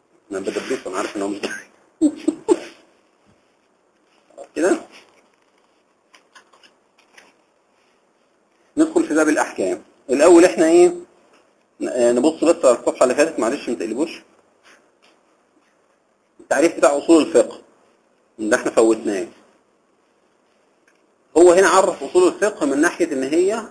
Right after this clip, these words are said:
مفردين، كلمتين مفرطين يعني، لكن اسم العلم على بعضه عشان نكمل بقى ال-، العشر حاجات او يعني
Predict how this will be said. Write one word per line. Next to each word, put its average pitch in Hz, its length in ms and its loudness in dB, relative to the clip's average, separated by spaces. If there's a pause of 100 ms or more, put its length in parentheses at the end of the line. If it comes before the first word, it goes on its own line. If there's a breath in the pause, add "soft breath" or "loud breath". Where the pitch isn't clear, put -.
مفردين، 127 720 -2 (800)
كلمتين 123 420 0
مفرطين 117 580 -2
يعني، 101 220 -4 (420)
لكن 131 300 -6 (140)
اسم 190 220 -4
العلم 135 560 -2
على 139 200 4
بعضه 180 420 2
عشان 151 220 0
نكمل 147 440 2
بقى 139 220 2
ال-، 104 960 -2
العشر 117 320 -2
حاجات 110 340 -2
او 104 160 -6
يعني 98 360 -8